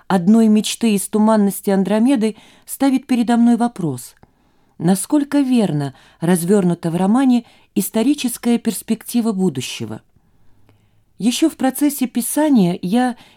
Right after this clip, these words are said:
изменял время действия в сторону его приближения к нашей эпохе.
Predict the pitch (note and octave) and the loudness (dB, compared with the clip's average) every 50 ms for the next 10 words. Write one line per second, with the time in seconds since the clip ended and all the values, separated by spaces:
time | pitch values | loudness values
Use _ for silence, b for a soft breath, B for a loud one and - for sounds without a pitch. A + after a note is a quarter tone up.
0 | b b - A#3 G#3+ G3 B3 C4 B3+ B3 A#3+ G#3+ F#3 E3+ E3 F#3 G#3 G#3+ G3+ F#3+ | b b -2 0 2 4 4 6 6 6 4 4 2 2 0 0 0 2 2 2
1 | F#3+ F3+ F#3 A#3 A#3+ A#3 - - F#3+ F#3+ F#3 - - - A#3 A#3+ A#3 A3+ G#3+ G3+ | 0 0 0 0 -2 -2 -2 0 0 0 0 -2 -4 -4 -2 0 0 2 2 2
2 | G3 F#3+ F#3+ F3 G#3+ G#3 - F#3 F#3+ F3+ F3+ F3+ F#3 E3+ G3+ B3+ B3+ B3 A#3 A3 | 2 0 0 0 -2 -4 -4 -4 -4 -2 0 0 0 0 0 0 0 2 0 0
3 | G#3 b b b b b b - G#3+ G#3+ G#3+ G#3 - - A#3 A#3+ A#3+ - - E3 | -2 b b b b b b 0 2 2 2 0 0 -2 -2 -2 -2 -2 -2 -4
4 | C#3 - - A#2+ B2+ | -2 -4 -8 -14 -14